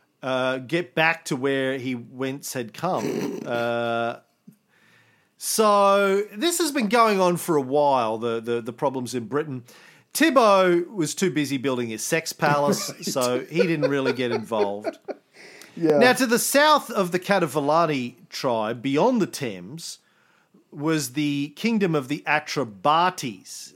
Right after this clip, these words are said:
Speaker 1: Its capital was Caliva Atrebatum,
Speaker 2: Oh, wow.
Speaker 1: which is modern Silchester.
Speaker 2: I'll take your word for it.
Speaker 1: Yeah. Oh, you've never been to Silchester?
Speaker 2: <laughs> No.
Speaker 1: Lovely. No, I go, No,
Speaker 2: Got a
Speaker 1: fuck, no,
Speaker 2: spoon
Speaker 1: I've
Speaker 2: from
Speaker 1: never
Speaker 2: there,
Speaker 1: been
Speaker 2: but no, I d-,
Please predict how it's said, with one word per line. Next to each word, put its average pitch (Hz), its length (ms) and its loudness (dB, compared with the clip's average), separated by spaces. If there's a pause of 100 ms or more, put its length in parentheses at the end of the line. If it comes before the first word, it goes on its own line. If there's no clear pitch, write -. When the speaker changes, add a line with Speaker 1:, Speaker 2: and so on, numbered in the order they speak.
Speaker 1:
Its 151 320 -10
capital 165 600 -2
was 131 180 -4
Caliva 180 640 0
Atrebatum, 160 1120 0 (400)
Speaker 2:
Oh, 120 80 -14
wow. 113 220 -16 (120)
Speaker 1:
which 147 420 -6
is 139 520 -4
modern 151 760 -2
Silchester. - 1400 -6 (320)
Speaker 2:
I'll 131 100 -6
take 147 220 -4
your 147 80 0
word 127 180 0
for 107 160 -10
it. - 80 -14 (920)
Speaker 1:
Yeah. 113 220 -4 (220)
Oh, 143 260 2
you've 185 240 2
never 202 180 0
been 202 140 0
to 185 80 2
Silchester? 226 680 2
Speaker 2:
<laughs> 214 40 -10
No. 151 80 -6
Speaker 1:
Lovely. 135 800 0 (300)
No, 98 100 -10
I 90 140 -10
go, 90 80 -12
No, 82 140 -14
Speaker 2:
Got 165 180 0
a 170 40 2
Speaker 1:
fuck, - 0 -
no, - 0 -
Speaker 2:
spoon 185 360 2
Speaker 1:
I've 175 80 -2
Speaker 2:
from 135 160 0
Speaker 1:
never 131 100 2
Speaker 2:
there, 123 80 0
Speaker 1:
been 117 120 -6
Speaker 2:
but - 60 -18
no, 139 320 4
I 123 60 -2
d-, 120 100 -8